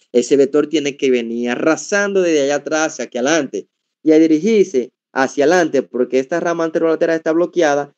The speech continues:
entonces viene este primer vector que fue el inferior y por eso la onda Q de D uno, pero luego se dirige hasta aquí arriba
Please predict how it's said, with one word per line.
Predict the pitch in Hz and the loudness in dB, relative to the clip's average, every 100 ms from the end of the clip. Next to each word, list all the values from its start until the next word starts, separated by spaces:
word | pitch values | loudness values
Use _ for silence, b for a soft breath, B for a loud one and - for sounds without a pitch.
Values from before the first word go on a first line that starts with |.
| _ | _
entonces | 143 139 131 160 135 127 147 143 _ _ | -6 -4 0 0 0 -2 -6 -8 _ _
viene | 135 147 151 156 175 - _ _ | 0 4 4 2 -2 -4 _ _
este | 143 143 170 | -4 -2 -2
primer | 170 165 170 | -2 0 0
vector | 170 180 | 2 -2
que | 160 135 | -2 -2
fue | 131 | -2
el | 143 | -2
inferior | 151 165 165 170 185 | 0 0 2 2 0
y | 135 | -6
por | 123 117 | -4 -4
eso | 110 143 | -2 -2
la | 151 | -2
onda | 156 160 | -2 -4
Q | - 175 | -2 0
de | 170 | 0
D | 175 175 | 0 0
uno, | 160 165 165 | 0 -4 -8
pero | - 147 | -4 -2
luego | 139 147 170 | 0 0 0
se | 170 | -2
dirige | 165 170 160 156 - | -2 -2 -2 -6 -6
hasta | 131 131 120 _ | -8 -6 -8 _
aquí | - 127 139 | -12 -6 -2
arriba | 135 139 135 104 | -2 2 2 0